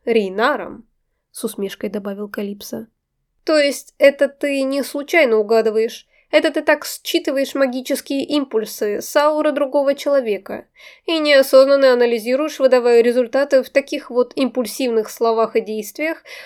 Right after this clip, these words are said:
за которыми на самом деле кроется магия. Ты просто пока не умеешь отделять свои выдумки и просто шутки от магического импульса. Не умеешь его слышать. «Я научу»,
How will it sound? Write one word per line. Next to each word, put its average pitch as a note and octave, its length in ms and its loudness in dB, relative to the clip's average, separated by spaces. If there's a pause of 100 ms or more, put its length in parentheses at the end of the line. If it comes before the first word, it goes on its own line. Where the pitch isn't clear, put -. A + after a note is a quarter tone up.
(120)
за D4+ 120 0
которыми F#4 360 0
на D4 100 2
самом D4 260 2
деле C#4 220 2
кроется C4 920 0
магия. A3 840 -4 (420)
Ты E4 120 -4
просто E4+ 300 -2
пока E4+ 220 0
не D#4+ 120 -2
умеешь D#4 340 0
отделять C#4+ 380 4
свои C#4 240 0
выдумки B3+ 480 -2
и B3 260 -4
просто C4 400 2
шутки A#3+ 640 -6
от C#4+ 120 -8
магического C4 680 -2
импульса. A#3+ 640 -6 (580)
Не E4+ 140 0
умеешь D#4 500 -4
его B3+ 420 -2
слышать. - 760 -8 (580)
«Я C4+ 500 0
научу», C#4+ 760 -2